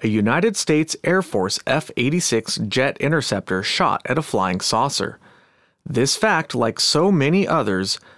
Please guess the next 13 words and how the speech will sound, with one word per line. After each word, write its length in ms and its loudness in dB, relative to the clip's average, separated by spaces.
that 180 0
make 280 2
up 220 -2
the 80 -4
full 400 0
flying 380 0
saucer 440 0
story, 440 0
has 240 -2
never 260 2
before 460 2
been 240 2
told. 400 0